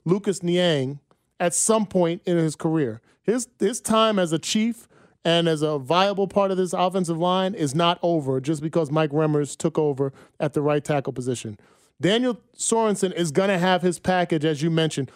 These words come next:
gonna have his package in this defense, and he's gonna make plays just like he did a couple years ago against the Texans in the playoffs, uh, last year, and the interception and pick sixes against Denver and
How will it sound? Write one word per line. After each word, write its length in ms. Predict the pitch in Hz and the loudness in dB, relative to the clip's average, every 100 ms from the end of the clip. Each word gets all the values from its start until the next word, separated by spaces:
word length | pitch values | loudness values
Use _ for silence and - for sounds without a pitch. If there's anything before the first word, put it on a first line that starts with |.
| - | -4
gonna 220 | 214 214 | 0 2
have 160 | 214 | 0
his 160 | 190 180 | -2 -2
package 440 | - 190 180 175 - | -2 0 0 -4 -2
in 160 | 180 | 0
this 160 | 175 147 | 0 0
defense, 600 | 131 170 - 143 135 - - _ | -2 -2 -2 -2 -2 -6 -18 _
and 120 | - 165 | -2 -2
he's 100 | 170 | 2
gonna 240 | 196 196 | 0 2
make 300 | 185 185 180 | 2 0 -2
plays 400 | - 202 180 156 | -2 2 2 0
just 200 | 165 180 | -4 -2
like 180 | 202 175 | -4 -2
he 120 | 185 | -2
did 400 | 160 165 160 156 - - - | 0 2 0 -2 -14 -20 -8
a 60 | |
couple 300 | - 196 190 | 0 0 0
years 280 | 175 175 170 | 0 0 0
ago 340 | 165 165 165 165 | 0 0 2 0
against 440 | 151 165 165 - - | 0 -2 -2 -6 -12
the 80 | - | -10
Texans 600 | - 175 160 - 165 151 | -4 -2 -2 -2 -2 0
in 80 | 160 | -2
the 80 | 147 | -2
playoffs, 600 | 175 165 160 160 156 - - _ | -2 0 0 0 -2 -8 -20 _
uh, 180 | 156 143 | -4 -2
last 460 | 135 165 175 165 170 | 0 0 0 -2 -2
year, 400 | 170 170 165 160 - _ | 0 2 0 -2 -14 _
and 140 | 156 147 | -4 -2
the 120 | 151 | 0
interception 580 | 175 165 180 175 - 156 | 0 0 0 -2 -2 -4
and 120 | 120 | -2
pick 200 | 190 175 | -2 -2
sixes 640 | - 185 175 - 170 165 | -2 0 0 -4 -6 -6
against 520 | 156 139 160 156 135 | -4 -2 -2 -4 -8
Denver 600 | 127 165 175 165 175 175 | -2 0 0 0 2 2
and 160 | 160 135 | 0 -2